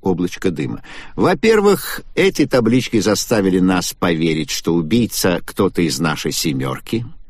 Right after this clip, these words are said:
В результате мы оказались беззащитными перед лицом, так сказать, внешней угрозы. А во-вторых, психологическое давление.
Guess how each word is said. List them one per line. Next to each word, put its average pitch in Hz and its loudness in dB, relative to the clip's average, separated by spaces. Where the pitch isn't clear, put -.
В 98 2
результате 127 2
мы 120 6
оказались 120 0
беззащитными 117 2
перед 104 2
лицом, 113 2
так 135 0
сказать, - 0
внешней 90 0
угрозы. 156 0
А 123 -8
во-вторых, 82 -2
психологическое 165 2
давление. 135 2